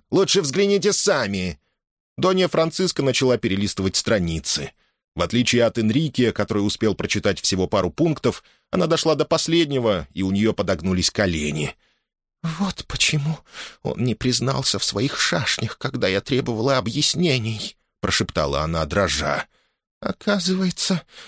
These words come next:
нотариус уже узаконил эту галиматью». «Что значит «не признался»?» растерялся Энрике. «Плевать он хотел на наши протесты». «Он не все рассказал, сынок. О главном он умолчал».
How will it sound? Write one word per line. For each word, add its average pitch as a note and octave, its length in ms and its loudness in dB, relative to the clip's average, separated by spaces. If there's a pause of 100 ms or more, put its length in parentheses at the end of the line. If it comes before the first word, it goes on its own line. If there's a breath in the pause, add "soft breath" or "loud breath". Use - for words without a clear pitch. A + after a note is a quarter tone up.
(240 loud breath)
нотариус F3+ 720 0
уже C#3+ 200 2
узаконил D#3+ 720 0
эту G2 260 -6
галиматью». G#2+ 800 -2 (760)
«Что - 340 2
значит E3+ 440 0
«не F3 120 2
признался»?» D#3+ 800 0 (260)
растерялся G2 520 0
Энрике. F2 640 0 (360)
«Плевать A2 440 2
он G3+ 100 2
хотел D3+ 340 2
на C3 100 2
наши C3+ 260 0
протесты». G#2+ 680 -2 (640 soft breath)
«Он B3+ 180 0
не C4 120 0
все B3+ 300 2
рассказал, F2 580 0
сынок. F#2 680 0 (300 soft breath)
О G#2+ 120 2
главном F2+ 680 0
он D#3+ 220 2
умолчал». F#3+ 840 0